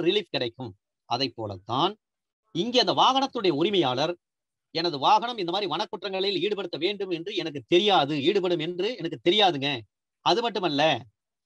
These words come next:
நான் அது மாதிரி குற்றங்கள் நடக்கும் பட்சத்தில் அதுக்கு நான் எந்தவித ஒத்துழைப்பும் கொடுத்ததில்லை. இந்த ரெண்டு வார்த்தைகளை நிரூபிச்சாதான் அவருக்கு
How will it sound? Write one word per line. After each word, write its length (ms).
நான் 220
அது 140
மாதிரி 260
குற்றங்கள் 420
நடக்கும் 300
பட்சத்தில் 300
அதுக்கு 200
நான் 160
எந்தவித 300
ஒத்துழைப்பும் 460
கொடுத்ததில்லை. 640
இந்த 180
ரெண்டு 240
வார்த்தைகளை 500
நிரூபிச்சாதான் 720
அவருக்கு 300